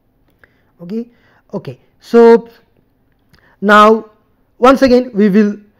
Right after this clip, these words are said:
draw two curves expressing this relationship and this together. But now we know that V P is equal to zero. And this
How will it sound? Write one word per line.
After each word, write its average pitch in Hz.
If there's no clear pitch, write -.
draw 214
two 277
curves 190
expressing 196
this 247
relationship 208
and 156
this 170
together. 185
But 247
now 349
we 302
know 302
that 285
V 240
P 285
is 247
equal 254
to 262
zero. 330
And 208
this -